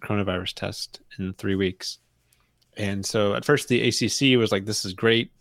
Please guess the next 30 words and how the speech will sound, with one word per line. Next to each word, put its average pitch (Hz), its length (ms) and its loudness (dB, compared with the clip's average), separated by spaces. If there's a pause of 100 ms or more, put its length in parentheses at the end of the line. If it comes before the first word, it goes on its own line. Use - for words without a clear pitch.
We 110 80 0
look 95 160 -2
forward 101 220 0
to - 80 -6
playing 127 280 0
you." 120 220 2 (760)
And 110 120 2
then 120 100 6
they 113 140 6
said, 107 220 4
"Also, 123 480 6
what 113 280 2
is 143 160 6
your 131 100 4
testing 117 380 -2
protocol?" 92 580 0 (300)
And 95 540 -4
it - 100 -10
turned 104 240 0
out 95 160 0
that - 120 -6
Liberty 95 280 0
hasn't 90 300 -6
tested 98 340 -6
its - 180 -12
players - 440 -4
in - 60 -12
two - 120 -6
weeks. - 380 -6 (1040)
So 85 500 0